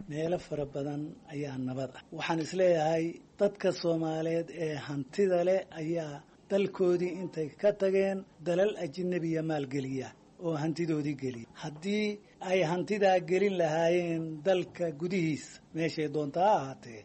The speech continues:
oo ay ku aamini lahaayeen siday ugu aamineen dalal shisheeye oo a-, amniga naftoodu ay ku adag tahay, waxaan is leeyahay dhalinyarada Soomaaliyeed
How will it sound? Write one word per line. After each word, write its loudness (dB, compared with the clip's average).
oo -2
ay 2
ku 2
aamini 4
lahaayeen 4
siday 0
ugu 0
aamineen 2
dalal 2
shisheeye 0
oo 2
a-, 0
amniga 4
naftoodu 2
ay -4
ku -2
adag 0
tahay, -10
waxaan -6
is -12
leeyahay 0
dhalinyarada 0
Soomaaliyeed -4